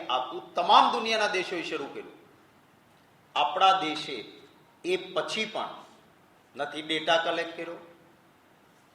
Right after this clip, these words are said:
નથી કોઈ આરોગ્યની દેશના લોકોની ચિંતા કરી. ભારતમાં બસો પાંચ કરોડ કોવિશિલ્ડના ડોઝ આપ્યા છે.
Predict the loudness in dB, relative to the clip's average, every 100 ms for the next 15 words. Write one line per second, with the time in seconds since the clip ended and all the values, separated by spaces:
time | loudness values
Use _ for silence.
0 | _ -6 -4 -2 -6 -2 -2 0 -6 -12
1 | -2 0 0 0 -2 -2 -2 -4 -2 0
2 | 0 0 -4 -6 -6 -10 -2 2 4 2
3 | -4 -8 -16 -20 -20 -20 -20 _ -20 -20
4 | -20 -20 -20 -20 -20 _ _ -20 _ -20
5 | -20 -20 -20 _ _ _ -20 -20 -20 2
6 | 6 6 4 2 4 4 2 -2 -12 -18
7 | -20 -20 -20 -20 -20 -20 _ _ _ _
8 | _ -4 0 0 -2 -4 0 0 -2 0
9 | 4 4 2 -2 -8 -12 -2 2 2 2
10 | -2 -10 -18 -20 -20 -20 -20 -20 -20 -20
11 | _ -20 _ -20 -20 -12 -8 -8 -8 -8
12 | -8 -8 -8 -12 -14 -16 -18 -20 -20